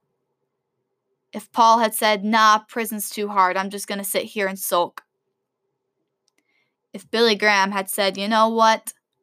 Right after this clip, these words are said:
No. I'm not gonna invite all these people." Would you be a Christian either?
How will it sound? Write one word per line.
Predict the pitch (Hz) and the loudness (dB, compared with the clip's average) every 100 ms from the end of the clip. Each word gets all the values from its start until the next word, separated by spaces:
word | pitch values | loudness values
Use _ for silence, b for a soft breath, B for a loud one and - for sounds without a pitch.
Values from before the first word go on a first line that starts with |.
| _ _ _ - | _ _ _ -8
No. | 196 160 190 208 _ _ _ _ _ _ _ _ _ _ _ _ _ _ - | -4 -4 -4 -12 _ _ _ _ _ _ _ _ _ _ _ _ _ _ -8
I'm | - | -2
not | 214 202 | 0 2
gonna | 208 202 | 0 -2
invite | 190 185 170 | -2 0 0
all | 165 | -2
these | 165 - | -6 -10
people." | 220 - - 226 220 _ _ _ _ _ _ _ _ _ _ _ _ _ _ _ _ _ _ _ _ _ _ _ | -10 -12 -12 -12 -16 _ _ _ _ _ _ _ _ _ _ _ _ _ _ _ _ _ _ _ _ _ _ _
Would | 233 220 | -4 -2
you | 269 320 311 - | 0 0 -2 -6
be | 277 | -2
a | 269 | -2
Christian | 262 254 - 233 | -2 -4 -2 0
either? | 247 247 - | 0 -2 -10